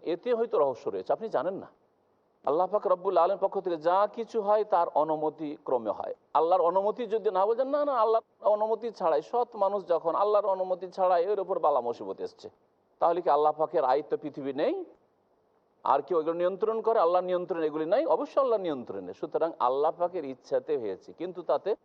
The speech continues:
কল্যাণ রয়েছে। "আসা আন তাকরাহু শাইআন ওয়া হুয়া খায়রুল লাকুম", হয়তো অপ্রীতিকর তোমার জন্য এটা, কিন্তু তাতে তোমার জন্য কল্যাণ রয়েছে। এই আয়াত দ্বারা তাকদীর প্রমাণিত হয়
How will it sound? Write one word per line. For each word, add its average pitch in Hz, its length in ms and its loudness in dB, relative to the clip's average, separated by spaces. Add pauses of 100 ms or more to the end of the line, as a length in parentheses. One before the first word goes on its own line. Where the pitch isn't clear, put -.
(540)
কল্যাণ 156 440 -2
রয়েছে। 107 300 -2
"আসা 117 300 2
আন 131 100 -6
তাকরাহু 143 440 0
শাইআন 190 240 -2
ওয়া 208 80 4
হুয়া 220 120 0
খায়রুল 269 300 -2
লাকুম", 220 400 -4
হয়তো 135 240 0
অপ্রীতিকর 214 520 0
তোমার 156 260 0
জন্য 120 220 -4
এটা, 101 240 0 (380)
কিন্তু 208 200 -6
তাতে 156 300 -2
তোমার 147 260 -4
জন্য 160 180 -6
কল্যাণ 151 380 -4
রয়েছে। 92 260 -8 (380)
এই 190 200 0
আয়াত 170 460 2
দ্বারা 160 220 2
তাকদীর 175 500 -4
প্রমাণিত 147 440 -4
হয় 85 180 -8